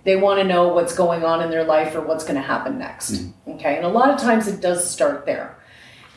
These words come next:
Speaker 1: And, but based on your own unique energy and where I see I'm being guided, that's where the service kind of evolves or shifts, okay?
Speaker 2: Yeah.
Speaker 1: So for some people, it's a one-time service just for an entertainment basis.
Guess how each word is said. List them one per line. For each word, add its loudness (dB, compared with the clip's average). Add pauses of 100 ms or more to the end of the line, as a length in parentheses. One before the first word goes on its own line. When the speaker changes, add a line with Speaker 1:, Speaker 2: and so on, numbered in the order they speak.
Speaker 1:
And, 2
but 4
based 4
on 4
your -4
own 4
unique 0
energy -6
and -6
where 2
I 4
see -4
I'm 4
being -4
guided, -2
that's 2
where 2
the -4
service 0
kind -2
of -4
evolves 0
or -8
shifts, -8 (320)
okay? -6
Speaker 2:
Yeah. -10 (200)
Speaker 1:
So 4
for 0
some 4
people, 0
it's -2
a 2
one-time 0
service 0
just -4
for 2
an -2
entertainment 2
basis. 0